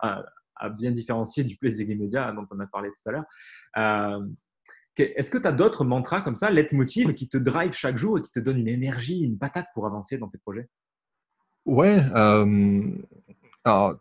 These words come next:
Speaker 2: ouais, déjà, c'est, c'est un peu pareil, mais je, j'entends souvent, j'ai, j'ai la question aussi, c'est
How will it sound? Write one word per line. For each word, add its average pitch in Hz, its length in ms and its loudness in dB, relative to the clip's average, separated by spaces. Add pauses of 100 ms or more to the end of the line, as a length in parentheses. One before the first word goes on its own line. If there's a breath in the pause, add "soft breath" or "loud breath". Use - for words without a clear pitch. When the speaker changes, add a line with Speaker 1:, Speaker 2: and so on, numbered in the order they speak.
Speaker 2:
ouais, 117 260 6
déjà, 110 340 4
c'est, 101 160 -2
c'est 98 100 0
un 98 60 4
peu 104 120 0
pareil, 104 400 4
mais 98 220 0 (560)
je, 107 200 0
j'entends 107 320 2
souvent, 139 440 4
j'ai, 113 320 2
j'ai 113 180 4
la 113 100 4
question 143 360 2
aussi, 139 320 2
c'est 110 440 2